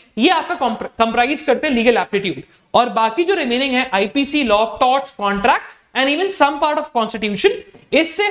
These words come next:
हमारा क्वेश्चन बनता है लीगल रीजनिंग का। अब अगर हम सिंपल सी बात करें, लीगल का जो सिलेबस है और लीगल का जिस टाइप से क्वेश्चन पूछे जाते हैं,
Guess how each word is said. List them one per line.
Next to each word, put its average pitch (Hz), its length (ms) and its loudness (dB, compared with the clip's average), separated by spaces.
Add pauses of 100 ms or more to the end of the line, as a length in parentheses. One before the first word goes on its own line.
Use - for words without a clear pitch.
हमारा 226 320 0
क्वेश्चन 220 400 -2
बनता 190 220 0
है 269 120 0
लीगल 220 260 2
रीजनिंग 185 400 0
का। 135 160 -6 (420)
अब 359 300 2
अगर 226 240 0
हम 440 100 -2
सिंपल 269 320 -2
सी 277 120 0
बात 202 260 0
करें, 233 180 -2
लीगल 233 380 0
का 320 120 0
जो 302 160 -4
सिलेबस 247 520 0
है 185 60 -14 (520)
और 220 80 4
लीगल 240 320 0
का 330 100 0
जिस 254 280 -2
टाइप 247 180 0
से - 120 -4
क्वेश्चन 269 300 0
पूछे 254 320 2
जाते 190 280 0
हैं, - 140 -8